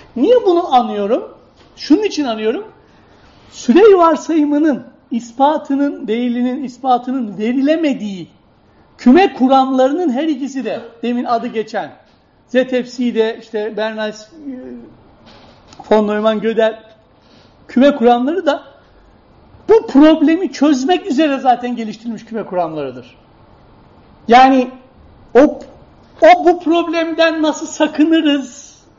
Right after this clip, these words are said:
İşte t-, tipler kuramı, yok klasları, setlerden ayırt etme falan filan. Onların hepsinin aksiyonlarının geliştiği arka planda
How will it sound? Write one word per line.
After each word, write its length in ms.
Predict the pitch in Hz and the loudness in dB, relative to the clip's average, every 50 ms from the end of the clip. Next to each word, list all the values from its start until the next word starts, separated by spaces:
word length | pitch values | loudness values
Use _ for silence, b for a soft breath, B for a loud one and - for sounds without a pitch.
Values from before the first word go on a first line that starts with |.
| b b b b b b | b b b b b b
İşte 160 | - - 262 | -6 -6 -6
t-, 60 | 240 - - - - - _ - - - - - - 330 320 - - | -6 -6 -12 -20 -20 -20 _ -20 -20 -20 -20 -20 -18 -18 -20 -18 2
tipler 540 | - 294 302 - 294 294 277 277 254 269 - | 2 2 2 4 4 6 6 6 4 2 0
kuramı, 520 | 269 269 269 262 262 262 262 254 254 262 | 2 2 2 2 2 0 0 -2 -2 -2
yok 280 | 247 262 247 254 - - | -2 -2 -2 -2 -8 -8
klasları, 720 | 262 254 262 254 254 254 254 - 254 247 247 262 285 - - _ | -4 0 0 0 0 0 -4 -4 -4 -4 -4 -4 -8 -8 -14 _
setlerden 640 | - - - 262 262 262 - 254 254 247 247 294 294 | -14 -4 -4 -4 -2 -2 -2 -2 -2 -2 -2 -4 -6
ayırt 200 | 262 254 262 254 | -6 -6 -6 -6
etme 280 | 262 262 - 277 254 | -8 -10 -10 -10 -10
falan 360 | - - 240 269 285 285 285 277 | -6 0 2 2 2 2 -2 -6
filan. 180 | 277 269 - B B B B B B B B _ _ _ _ | -8 -8 -10 B B B B B B B B _ _ _ _
Onların 460 | - 262 302 359 349 370 359 285 - | 2 2 4 4 2 0 0 -2 -2
hepsinin 540 | 262 370 359 - - - 349 370 311 285 294 277 | -4 -6 -6 -6 -12 -14 -4 -2 -2 -2 2 4
aksiyonlarının 1000 | 262 254 262 247 - - - 294 294 294 294 294 294 302 302 339 349 320 233 - | 2 2 2 0 -6 -4 -2 -2 -2 0 -2 -2 -2 -2 -2 -4 -4 -4 -4 -4
geliştiği 1000 | 247 254 254 269 - - - - - - - 254 294 302 294 277 262 - - _ _ _ _ _ _ _ _ 214 | -4 -4 -4 -4 -6 -6 -10 -14 -12 -6 -2 2 2 2 2 0 -4 -8 -18 _ _ _ _ _ _ _ _ 4
arka 460 | 226 262 269 262 - - 330 339 339 | 6 6 6 4 0 -4 -6 -6 -2
planda 640 | - 262 262 285 262 262 302 381 403 415 415 415 | -2 0 2 2 0 0 -2 -2 -2 -2 -2 -2